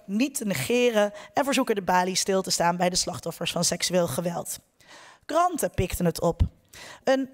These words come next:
publicitair zetje", noemt politiek onderzoeker Chris Alberts het op Twitter. Hij schrijft: "Als Sint Lucassen zichzelf iets aandoet, weet u wie er allemaal medeplichtig zijn."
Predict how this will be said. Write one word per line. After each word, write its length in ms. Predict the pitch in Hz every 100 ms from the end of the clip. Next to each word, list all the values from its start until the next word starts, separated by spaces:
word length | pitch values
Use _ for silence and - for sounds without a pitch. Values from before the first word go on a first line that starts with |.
| -
publicitair 760 | - 330 339 - 285 - 277 269
zetje", 560 | - 262 302 - 170 156
noemt 300 | 196 190 185
politiek 380 | - 185 - 202
onderzoeker 400 | 190 180 190 185
Chris 260 | - 185 -
Alberts 360 | 180 185 175
het 100 | -
op 80 | 175
Twitter. 520 | - 185 175 175 175 175 - - -
Hij 140 | - 214
schrijft: 520 | - 262 285 320 - _ -
"Als 160 | 220
Sint 180 | - 269
Lucassen 380 | 254 262 247 214
zichzelf 400 | 202 - 190 196
iets 240 | - -
aandoet, 560 | - 240 254 220 226 - - - -
weet 360 | 202 247 247
u 200 | 214 214
wie 200 | 190 202
er 180 | 190 196
allemaal 360 | 185 185 175 175
medeplichtig 680 | 180 170 - 233 - 156
zijn." 400 | - 165 165 160